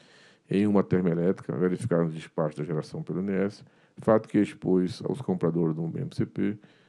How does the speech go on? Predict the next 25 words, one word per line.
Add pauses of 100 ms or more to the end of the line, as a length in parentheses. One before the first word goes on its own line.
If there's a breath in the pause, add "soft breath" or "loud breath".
(320 soft breath)
e
não
de
ressarcimento
por
insuficiência
dos
montantes
totais
em
geração (640 loud breath)
em
uma
P
C
H
ao
longo
de
um
ano,
os
quais
são
verificados